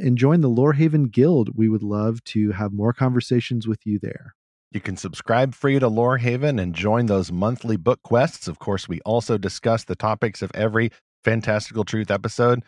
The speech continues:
Speaker 2: You just go to lorehaven dot com, get the subscribe pop-up, or go to lorehaven dot com slash subscribe and enter your info there. Then we'll send you the exclusive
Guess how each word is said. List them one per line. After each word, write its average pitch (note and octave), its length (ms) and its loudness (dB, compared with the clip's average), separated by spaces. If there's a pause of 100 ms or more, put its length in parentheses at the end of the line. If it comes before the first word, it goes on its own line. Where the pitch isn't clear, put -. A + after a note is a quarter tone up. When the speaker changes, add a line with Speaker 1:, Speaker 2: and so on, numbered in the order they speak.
(280)
Speaker 2:
You E2+ 80 -10
just A2 180 -6
go G#2+ 140 2
to G2+ 80 0
lorehaven G#2+ 400 0
dot G#2+ 180 0
com, C3 380 -2 (360)
get A2 180 0
the F#2 100 -4
subscribe A#2 720 -2 (120)
pop-up, C#3 480 0
or F2+ 120 -2
go F2+ 140 -2
to E2+ 60 -4
lorehaven F#2 380 -4
dot E2 160 -2
com F2+ 180 -6
slash E2+ 360 -10
subscribe D#2+ 600 -6
and D2 180 -10
enter E2 180 -10
your D#2 160 -12
info F2+ 340 -4
there. D2+ 340 -4 (600)
Then F#2+ 120 -6
we'll F#2+ 100 -6
send G2+ 200 -4
you G#2 60 -2
the G2+ 100 -4
exclusive B2+ 760 -2